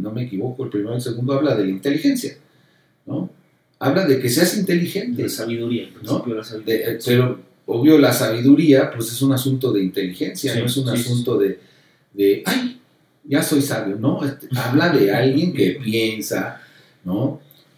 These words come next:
Speaker 1: Que, que
Speaker 2: Que es consecuente, ¿no? Además,
Speaker 1: Sí,
Speaker 2: o sea,
Speaker 1: que, que, que, que, que no, no nada más está, eh, expuesto a los dichos de alguien y tú te los crees.
Speaker 2: Ujú.
Speaker 1: Entonces yo aprendí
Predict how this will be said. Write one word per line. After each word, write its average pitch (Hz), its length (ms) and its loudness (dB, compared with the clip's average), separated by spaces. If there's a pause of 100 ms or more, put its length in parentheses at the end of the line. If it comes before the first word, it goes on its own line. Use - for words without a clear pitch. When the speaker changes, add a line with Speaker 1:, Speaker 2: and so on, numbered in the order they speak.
(140)
Speaker 1:
Que, 101 360 2
que 117 140 -2
Speaker 2:
Que 107 80 4
es - 100 6
consecuente, 139 640 0
¿no? 113 140 -2
Además, - 260 -6
Speaker 1:
Sí, 117 200 6
Speaker 2:
o - 20 4
sea, 101 340 2
Speaker 1:
que, 101 200 0
que, - 20 -10
que, 101 280 -4
que, 95 220 -4 (100)
que 101 140 -6
no, 127 200 4
no 147 300 0
nada 160 240 0
más 151 180 2
está, 147 680 -2 (100)
eh, - 400 -12 (460)
expuesto 135 1040 4
a 101 140 -4
los 101 320 -4
dichos 120 760 -2 (500)
de 98 200 0
alguien 135 720 2 (280)
y 107 160 -6
tú 156 180 6
te 165 100 0
los 165 160 0
crees. - 480 -4
Speaker 2:
Ujú. 123 180 -4
Speaker 1:
Entonces 143 420 2
yo 127 180 4
aprendí 139 640 0